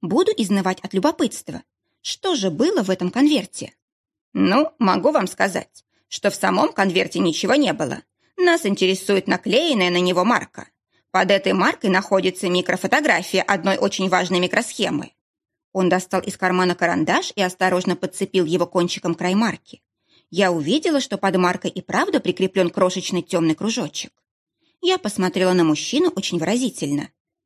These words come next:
«О, женщины!» вздохнул он. «Чувствую, что не оставите вы меня в покое.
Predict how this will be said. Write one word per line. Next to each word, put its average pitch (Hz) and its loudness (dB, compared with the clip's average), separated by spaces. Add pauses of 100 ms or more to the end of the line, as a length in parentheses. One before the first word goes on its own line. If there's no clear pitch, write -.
(180)
«О, - 2
женщины!» 170 -2 (220)
вздохнул 170 -4
он. 170 -2 (440)
«Чувствую, 254 -2
что - -2
не 180 4
оставите 190 -2
вы 175 0
меня 170 2
в - -12
покое. 175 -2